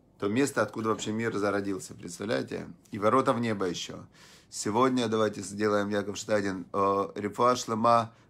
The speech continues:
Бецалель бен Лия. Операция на сердце, чтобы было ему рефуа шлема, рефуата нефеш, рефуата гуф, чтобы он, операция прошла успешно. И чтобы он был здоров еще много лет, с Божьей помощью, чтобы он был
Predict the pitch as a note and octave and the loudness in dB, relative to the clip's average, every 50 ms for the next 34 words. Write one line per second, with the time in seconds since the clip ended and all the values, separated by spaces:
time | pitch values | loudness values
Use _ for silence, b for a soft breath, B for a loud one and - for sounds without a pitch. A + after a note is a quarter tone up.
0 | _ - F#2+ G#2 G2 - - A2+ A2+ B2 B2 A#2+ A2 G#2 G#2 A2 A2 G#2+ A2 G#2+ | _ -6 -4 -4 -2 0 0 0 2 2 0 0 -2 0 0 0 0 0 -2 -4
1 | - A2 G#2+ G#2 A2+ A2+ A2 G#2+ G2 F2+ D#2+ D#2 D2 - b b b b b b | -6 -4 -4 -2 -2 0 0 0 0 -2 -4 -6 -10 -16 b b b b b b
2 | b _ - B2 - - G#2 A2+ A2+ A2+ A2+ A2 G2+ G#2+ G2+ - A#2+ A#2+ A2 - | b _ -12 -8 -4 2 4 4 4 4 2 -2 -2 -2 -2 -2 -2 -2 -2 -4
3 | A2 G2+ - - F#2+ G2 G#2+ G#2+ G#2 G2+ G#2 G2 G2+ G2 G#2 G#2+ G2+ F#2+ - - | -6 -8 -8 -8 -6 -2 0 0 0 0 0 -2 -2 0 0 0 0 0 -2 -6
4 | G2 G2 G2+ A2 A#2 A#2+ A#2+ A#2 - - _ _ _ _ A2 G2+ - - - A2+ | -6 -4 -2 0 0 0 -2 -4 -6 -12 _ _ _ _ -12 -12 -8 0 4 4
5 | A2 G#2+ - G2+ G2 G#2 A#2 A2+ G#2 G2+ - - - F#2+ F#2 F2+ - G2 G2+ G2+ | 4 4 2 -2 -4 -2 -4 -4 -4 -6 -8 -8 -8 -8 -6 -4 -4 -2 -2 -2
6 | F2 - F#2 F2+ F#2 G#2+ A2+ A2 G#2+ - - - - G2+ F#2 F2+ F#2 F#2 F#2 F#2 | -2 -4 -6 -6 -4 -2 -2 -2 -4 -6 -12 -12 -10 -10 -6 -4 -4 -2 -2 -4
7 | - - F2+ F2 F2 F2 G2 G2+ F#2+ - F#2+ F2 - F#2+ F2+ - G2+ G2 F#2 F2+ | -6 -8 -10 -10 -8 -6 -6 -6 -4 -6 -8 -10 -10 -12 -10 -8 -6 -6 -6 -8
8 | - - - A#2+ A2+ A2 - - A#2 G#2+ G2 F#2 b b b b b b b b | -10 -8 -6 -4 -4 -4 -4 -2 -2 -2 -4 -4 b b b b b b b b
9 | b b _ _ - G2+ G#2+ G#2+ G2+ - - G2 F#2 F#2+ G2 G2+ G2+ G2 F#2+ G2 | b b _ _ -6 -4 -4 -4 -4 -6 -8 -8 -6 -4 -4 -4 -4 -4 -4 -4
10 | G2 F#2+ F#2 F2+ F#2 G2 G2+ A2 G#2+ G2+ F#2+ - F#2 F#2 F#2+ F#2+ F#2+ F#2+ F#2+ G2 | -4 -4 -4 -4 -4 -2 0 0 0 -2 -4 -6 -6 -6 -6 -6 -6 -6 -4 -2
11 | A2 A2+ A2+ A2+ - - - - G#2+ F#2 F2+ F#2+ F#2 F#2 F2+ F2 G2 G#2 G2+ G2 | -2 -2 -2 -4 -8 -14 -20 -18 -16 -10 -8 -6 -6 -6 -6 -6 -6 -6 -6 -6
12 | F#2+ - - - F#2 F2 E2+ E2+ b b b b b b b b b b b - | -8 -8 -8 -8 -8 -8 -10 -12 b b b b b b b b b b b -20
13 | - - F2+ F#2+ G#2+ G#2 G2+ G2+ F#2+ - | -14 -6 -2 -2 0 0 0 -2 -2 -4